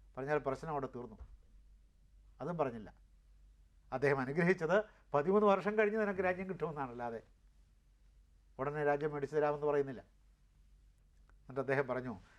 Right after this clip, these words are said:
"നിന്റെ ദുഃഖം പോകാൻ, ഈ രാജ്യം നഷ്ടപ്പെട്ടതിലുള്ള നിന്റെ ദുഃഖവും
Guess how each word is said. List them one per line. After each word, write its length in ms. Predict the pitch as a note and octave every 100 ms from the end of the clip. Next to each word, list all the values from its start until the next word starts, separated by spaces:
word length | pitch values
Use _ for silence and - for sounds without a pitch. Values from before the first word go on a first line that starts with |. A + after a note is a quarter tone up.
| -
"നിന്റെ 200 | F#3 A3+
ദുഃഖം 400 | G3 F3 - B3+
പോകാൻ, 340 | G3 E3+ E3 - - - _ _ - - - - -
ഈ 220 | D#3+ D#3+
രാജ്യം 680 | C#3 D3+ F3+ G3 E3+ G#3+ G#3
നഷ്ടപ്പെട്ടതിലുള്ള 1040 | F#3 - G#3 G3+ F#3+ F#3+ F#3 F3+ F3 E3+
നിന്റെ 240 | D#3+ D3+ E3+
ദുഃഖവും 520 | C#3 - E3 D3+ -